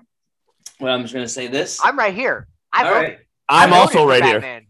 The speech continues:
Speaker 1: All right,
Speaker 2: I voted
Speaker 1: all
Speaker 2: for
Speaker 1: right.
Speaker 2: Batman, you bum.
Speaker 1: So, so listen up. Listen right now.
Speaker 2: <laughs>
Speaker 1: When Batman's on the street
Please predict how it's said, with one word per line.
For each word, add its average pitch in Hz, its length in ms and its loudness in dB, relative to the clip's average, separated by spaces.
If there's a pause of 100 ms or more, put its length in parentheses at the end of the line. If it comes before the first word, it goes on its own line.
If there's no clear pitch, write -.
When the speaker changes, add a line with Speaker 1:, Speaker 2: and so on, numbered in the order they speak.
Speaker 1:
All 151 60 -4
right, 143 160 -2
Speaker 2:
I 147 160 -2
voted 262 220 -2
Speaker 1:
all 262 40 -2
Speaker 2:
for 262 60 -6
Speaker 1:
right. - 80 -12
Speaker 2:
Batman, 123 460 -10
you 131 140 -20
bum. 156 220 -2
Speaker 1:
So, 156 380 -10
so 151 520 -6
listen 170 320 -12
up. 117 320 -10
Listen 151 220 -10
right 156 140 -2
now. 107 240 -8 (160)
Speaker 2:
<laughs> - 840 -14
Speaker 1:
When 131 280 -4
Batman's 160 380 -4
on 180 140 -4
the 196 40 -8
street 143 460 -10